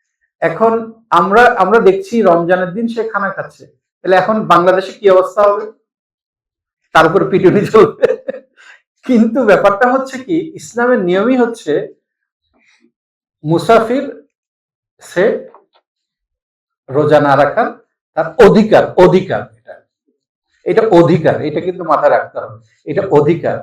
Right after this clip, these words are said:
একজন রোগীর রোজা না রাখাটা অধিকার,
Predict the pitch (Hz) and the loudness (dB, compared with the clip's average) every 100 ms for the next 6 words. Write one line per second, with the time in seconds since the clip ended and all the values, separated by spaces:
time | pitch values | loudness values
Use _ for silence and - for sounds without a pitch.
0 | - - - - 147 165 156 160 160 247 | -10 -6 -6 -4 -2 0 4 4 4 2
1 | - - _ _ _ _ _ _ _ _ | -2 -14 _ _ _ _ _ _ _ _
2 | _ _ _ _ _ _ _ _ - 156 | _ _ _ _ _ _ _ _ -2 2
3 | 156 160 160 156 156 190 190 262 - _ | 4 4 6 6 4 2 0 -2 -4 _
4 | _ _ _ _ _ - 180 151 185 - | _ _ _ _ _ 2 4 4 0 -2
5 | 117 | -4